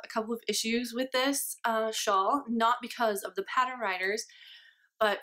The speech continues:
first, my three-year-old decided that scissors would be cool to use on it.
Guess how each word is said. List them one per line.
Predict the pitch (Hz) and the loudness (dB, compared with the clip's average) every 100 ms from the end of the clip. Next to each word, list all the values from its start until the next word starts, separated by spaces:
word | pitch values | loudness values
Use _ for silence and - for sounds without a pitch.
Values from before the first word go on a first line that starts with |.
| - | -2
first, | 339 330 262 302 - - - | 2 2 2 -2 -4 -6 -2
my | 220 202 | 0 0
three-year-old | - 269 233 196 220 | -2 0 2 4 2
decided | 240 - 196 208 220 | 0 -2 2 4 2
that | - 202 - | 0 -6 -2
scissors | - - 233 107 - - - - _ _ | 0 2 0 -4 -4 -4 -6 -10 _ _
would | 220 | -4
be | 214 - | -2 -2
cool | 226 - | 0 0
to | - 190 | -2 -6
use | 208 208 | -4 -4
on | - - | -8 -10
it. | - | -10